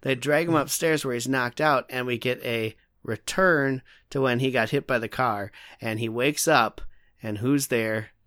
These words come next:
Speaker 1: Mom.
Speaker 2: Mom. Mom, mom with enhancements,
Speaker 1: <laughs>
Speaker 2: as we should say.
Speaker 1: Yes. <laughs>
Speaker 2: These things, as Leah Thompson refers to them as. Uh, boy, you talk about an actress that's given nothing, nothing to do in this movie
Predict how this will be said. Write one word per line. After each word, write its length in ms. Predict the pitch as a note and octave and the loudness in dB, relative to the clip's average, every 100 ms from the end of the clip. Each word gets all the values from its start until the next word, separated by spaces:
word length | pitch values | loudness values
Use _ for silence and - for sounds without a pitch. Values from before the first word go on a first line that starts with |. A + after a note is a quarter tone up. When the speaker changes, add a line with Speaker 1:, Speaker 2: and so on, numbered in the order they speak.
| _ _ _ _ _ - | _ _ _ _ _ -12
Speaker 1:
Mom. 460 | G#2 G#2 G2+ G2+ G#2 | -8 -6 -6 -8 -10
Speaker 2:
Mom. 480 | G2+ G2 F#2+ G2+ - _ _ - | -14 -18 -18 -20 -20 _ _ -2
Mom, 260 | E3 G#3+ - | 0 0 -4
mom 560 | E3 A#3 D4+ D4+ D4 C4 | -6 -2 2 0 -2 -8
with 400 | G#3+ A3+ F#3 - _ _ _ _ _ - | -10 -10 -10 -20 _ _ _ _ _ -10
enhancements, 840 | G2+ F2+ E3+ B2+ - G#2 F2 - E3 | -8 -4 -4 -4 -8 -10 -12 4 6
Speaker 1:
<laughs> 0 | |
Speaker 2:
as 380 | E3 D3+ B2 | 8 8 6
we 60 | C3 | 2
should 80 | D#3+ | 4
say. 140 | D#3+ | 6
Speaker 1:
Yes. 460 | D#3 C3 F3 F#3+ F#3+ - - F3 - F#3+ | 6 4 0 -2 -4 -10 -8 -8 -6 -6
<laughs> 520 | - E3 D#3+ - - | -6 -8 -10 -14 -8
Speaker 2:
These 380 | D3 F#3+ E3+ - | -2 0 0 -4
things, 880 | - A#3+ A#3 A#3 G#3 F#3 E3 C#3+ C#3+ | 2 6 8 6 4 0 -2 -4 -4
as 460 | D#3+ D3+ D3 D3 C3+ | 0 4 4 2 -6
Leah 300 | C#3 D3+ D3 | -6 -6 -4
Thompson 640 | E3 D3 - D3 C3 B2+ _ - | -4 -4 -6 -16 -18 -20 _ -20
refers 360 | C3+ C3+ C#3 | -12 -10 -8
to 100 | D#3+ | -10
them 180 | C#3+ B2+ | -10 -10
as. 340 | B2+ B2 - - | -10 -12 -14 -6
Uh, 140 | C#3+ | -6
boy, 200 | D3 F3+ | -4 -6
you 60 | G#3 | 0
talk 140 | D4 | 4
about 180 | D4 F#3+ | 6 4
an 60 | D3+ | 4
actress 380 | E3 F3 D#3+ - | 2 0 -8 -12
that's 220 | C#3+ C3+ | -14 -6
given 500 | D#3 C#3 A#2+ A#2+ C3+ | -4 -4 -6 -10 -6
nothing, 580 | D#3 E3 E3+ - A2 F2+ _ - | -4 -2 -4 -6 -14 -16 _ -16
nothing 880 | C3+ D#3 E3+ G3 G#3+ G#3 E3+ C3+ C3 | -10 -6 2 4 4 2 -6 -6 -10
to 100 | B2+ | -10
do 220 | C3 B2+ | -6 -6
in 120 | B2 | -6
this 180 | A#2+ - | -8 -8
movie 500 | C3 A#2+ G#2+ F#2+ | -8 -8 -12 -18